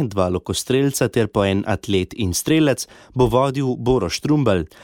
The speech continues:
Parastrelec Franček Gorazd Tiršak odhaja že na svoje četrte igre, na katerih je doslej osvojil že štiri medalje. Paraolimpijske igre bodo trajale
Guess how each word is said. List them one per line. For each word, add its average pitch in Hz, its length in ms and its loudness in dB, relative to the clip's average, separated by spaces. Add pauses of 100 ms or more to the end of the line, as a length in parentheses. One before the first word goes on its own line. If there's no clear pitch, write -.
(240)
Parastrelec 156 800 0
Franček 127 560 -2
Gorazd 113 560 0
Tiršak 160 400 0
odhaja 110 480 0
že 101 160 -2
na 101 80 0
svoje 95 400 0
četrte 160 480 0
igre, 165 400 0 (160)
na 208 80 0
katerih 156 540 0
je 110 100 0
doslej 110 400 0
osvojil 101 480 -2
že 85 160 -6
štiri 135 340 -2
medalje. 98 640 0 (460)
Paraolimpijske 98 800 0
igre 147 240 2
bodo 135 240 2
trajale 120 560 0